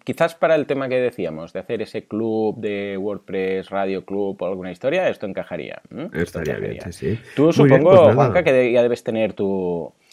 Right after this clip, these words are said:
Speaker 1: tu pequeño repositorio de plugins que sabes que funcionan y cuáles se llevan bien con cuáles, ¿no?
Speaker 2: Exacto. Yo lo que, lo que hago es que en mi perfil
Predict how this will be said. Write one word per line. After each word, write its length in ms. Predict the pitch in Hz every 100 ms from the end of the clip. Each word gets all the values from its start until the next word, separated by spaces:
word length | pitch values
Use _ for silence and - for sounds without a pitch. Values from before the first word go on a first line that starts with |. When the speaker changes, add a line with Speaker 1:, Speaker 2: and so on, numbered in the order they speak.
| - _ _
Speaker 1:
tu 460 | 123 120 120 110 -
pequeño 420 | - 123 143 139 135
repositorio 880 | 143 131 120 127 123 123 135 143
de 420 | 131 120 135 151 139
plugins 440 | 123 120 127 143
que 80 | 113
sabes 240 | 117 113
que 80 | -
funcionan 600 | - 113 - 117 110 123 143
y 60 |
cuáles 220 | 117 110 -
se 100 | 107
llevan 280 | 104 104
bien 180 | 104 101
con 160 | 95 90
cuáles, 320 | 127 95 73
¿no? 200 | 104 - _ _ _ _
Speaker 2:
Exacto. 600 | 98 - 87 - 92 -
Yo 180 | - 98
lo 220 | 90 95
que, 460 | - 101 98 95 90
lo 160 | 95 92
que 100 | 95
hago 220 | 87 98
es 160 | 104 -
que 160 | 110
en 160 | 98 95
mi 100 | 90
perfil 680 | - 87 80 - 120 101